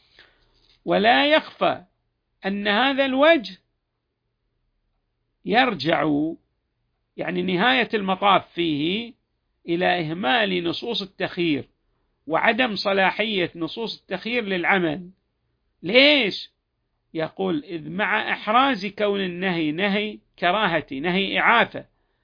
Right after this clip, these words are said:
لا نحتاج إلى خبر معارض مرخص. <laughs> إحنا بعد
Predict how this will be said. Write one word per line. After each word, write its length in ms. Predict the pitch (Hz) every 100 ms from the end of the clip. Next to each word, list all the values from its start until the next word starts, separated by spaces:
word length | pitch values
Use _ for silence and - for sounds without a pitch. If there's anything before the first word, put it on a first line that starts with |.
| _ _ _ -
لا 180 | 185 165
نحتاج 500 | 190 - 240 240 202
إلى 180 | 208 196
خبر 320 | 208 190 185
معارض 480 | 170 170 175 160 143
مرخص. 800 | 151 160 - - 139 - - _ _ _
<laughs> 260 | _ - -
إحنا 320 | - - 170
بعد 440 | 156 170 202 -